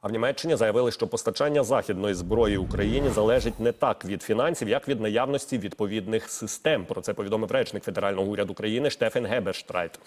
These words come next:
За його словами, Берлін постійно підтримує потік зброї в Україну, однак на питання про зміну ставлення канцлера Олафа Шольца щодо надання далекобійної зброї Геберштрайт відповів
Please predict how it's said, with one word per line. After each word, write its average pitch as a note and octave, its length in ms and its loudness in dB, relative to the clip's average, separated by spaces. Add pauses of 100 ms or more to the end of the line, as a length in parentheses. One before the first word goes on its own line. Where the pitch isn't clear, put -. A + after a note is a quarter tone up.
(340)
За A2+ 100 4
його D3+ 160 6
словами, B2+ 400 4
Берлін A#2 400 0
постійно C3 500 0
підтримує G#2+ 500 0
потік G#2+ 320 -4
зброї G#2+ 320 2
в G2 60 -4
Україну, B2 460 2
однак B2 480 0
на A2 120 0
питання A#2+ 460 0
про G#2+ 320 -2
зміну A2+ 420 0
ставлення G2 460 -2
канцлера G2+ 480 0
Олафа G#2+ 380 2
Шольца E3+ 420 0
щодо G2+ 280 -4
надання G#2 340 -2
далекобійної G#2 680 -2
зброї C3 400 2 (240)
Геберштрайт D3 600 0
відповів A2+ 460 -2